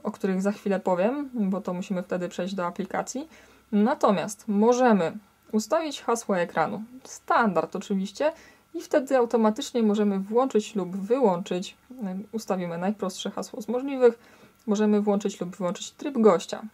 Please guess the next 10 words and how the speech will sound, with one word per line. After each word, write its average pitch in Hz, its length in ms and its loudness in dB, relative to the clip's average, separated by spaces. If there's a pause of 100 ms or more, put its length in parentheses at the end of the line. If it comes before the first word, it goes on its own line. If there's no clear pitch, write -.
(1300)
Bardzo 226 360 0
fajna 170 340 -2
opcja, 233 260 -2
możemy 202 320 2
mu 190 120 0
pozwolić 202 560 2
na 196 100 -4
połączenie 233 600 -4
lu-, 240 120 2
i, 220 240 2